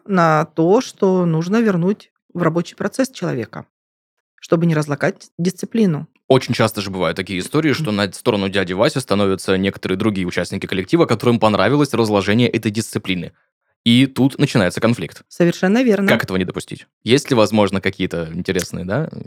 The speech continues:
Speaker 2: истории?
Speaker 1: Есть. На
Speaker 2: Мгм.
Speaker 1: моём примере могу
Speaker 2: Мгм.
Speaker 1: привести даже. Такой пример у меня был в компании, когда я просмотрела, что появился вот такой, ну, не дядя Вася, у меня девочки,
Speaker 2: Мгм.
Speaker 1: <laughs> у меня цветочный бизнес.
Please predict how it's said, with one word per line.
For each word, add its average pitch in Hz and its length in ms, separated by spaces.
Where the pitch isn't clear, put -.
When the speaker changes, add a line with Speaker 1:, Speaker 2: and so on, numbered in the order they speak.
Speaker 2:
истории? - 540
Speaker 1:
Есть. 196 500
На 160 60
Speaker 2:
Мгм. 196 40
Speaker 1:
моём 190 240
примере 156 380
могу 214 200
Speaker 2:
Мгм. 185 100
Speaker 1:
привести 240 480
даже. 233 460
Такой 208 240
пример 214 340
у 240 60
меня 190 300
был 185 260
в 175 80
компании, 185 640
когда 185 240
я 180 120
просмотрела, 180 680
что - 160
появился 170 640
вот 156 180
такой, 156 240
ну, 180 100
не 175 120
дядя 160 240
Вася, 208 300
у 156 40
меня 156 200
девочки, 233 480
Speaker 2:
Мгм. 127 520
Speaker 1:
<laughs> - 40
у 190 140
меня 196 160
цветочный 185 500
бизнес. 214 480